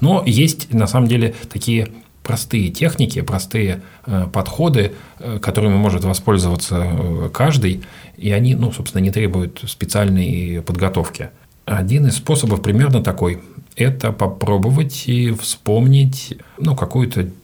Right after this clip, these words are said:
детскую сказку, историю, любимую книжку. И, собственно, записать эту во взрослом возрасте, «а про что книжка?» И описывая,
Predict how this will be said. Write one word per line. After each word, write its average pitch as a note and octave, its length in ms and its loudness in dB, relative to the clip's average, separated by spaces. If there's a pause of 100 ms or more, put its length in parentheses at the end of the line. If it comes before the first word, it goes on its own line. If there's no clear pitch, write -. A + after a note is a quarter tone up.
(100)
детскую F#2 520 -4
сказку, F#2+ 840 0
историю, F2+ 920 0
любимую G2 480 2
книжку. - 500 -4 (460)
И, F#3+ 300 -2
собственно, C3+ 360 -2 (300)
записать - 560 0
эту F#2 680 -6 (380)
во G2 100 2
взрослом G2+ 440 2
возрасте, E3+ 440 0
«а A2+ 160 -2
про D#3+ 160 0
что - 200 0
книжка?» - 420 0 (280)
И C3+ 560 0
описывая, G2+ 760 0